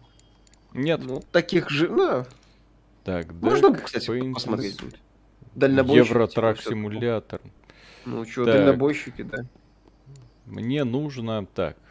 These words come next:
Speaker 2: Запусти
Speaker 1: Швабра.
Speaker 2: Steam, игр скачай. Игры скачай.
Speaker 1: Из Стима?
Speaker 2: Ну, тут есть Steam,
Speaker 1: Ну,
Speaker 2: называется.
Speaker 1: да, да, да, Steam.
Speaker 2: Хочется, чтобы Microsoft купила западное подразделение Square Enix. Да, было бы неплохо.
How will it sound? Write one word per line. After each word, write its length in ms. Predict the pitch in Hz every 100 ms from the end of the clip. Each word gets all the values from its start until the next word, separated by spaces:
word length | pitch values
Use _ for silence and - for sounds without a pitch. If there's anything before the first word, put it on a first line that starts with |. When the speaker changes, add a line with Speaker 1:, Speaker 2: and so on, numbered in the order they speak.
| _ _ _ -
Speaker 2:
Запусти 560 | 131 156 165 160 - -
Speaker 1:
Швабра. 220 | 226 180
Speaker 2:
Steam, 420 | 214 233 208 175
игр 360 | 208 196 156 131
скачай. 560 | - - 120 101 92 - _ _ _ _
Игры 260 | 180 175 156
скачай. 460 | - 120 - 87 - _ _ _ _ _ _ _ -
Speaker 1:
Из 140 | 107 -
Стима? 480 | - 180 208 104 - _ _ _ _ _ _ _
Speaker 2:
Ну, 260 | 131 131 190
тут 220 | 185 165
есть 420 | 175 135 - - -
Steam, 360 | 196 139 113 110 - - - _ _ -
Speaker 1:
Ну, 80 | 101
Speaker 2:
называется. 580 | 107 127 123 117 104 101
Speaker 1:
да, 160 | 101
да, 140 | 92 90
да, 120 | 87
Steam. 840 | - - - 156 131 87 80 80
Speaker 2:
Хочется, 340 | 107 143 -
чтобы 240 | 135 151 143
Microsoft 420 | 175 175 160 160
купила 280 | 139 131 160
западное 440 | 135 147 147 143 139
подразделение 840 | 131 131 120 123 120 147 139 135
Square 680 | 127 - 120 131 127 123 113
Enix. 220 | 98 104
Да, 160 | 143 208
было 180 | 139 135
бы 120 | 120
неплохо. 380 | 113 - 95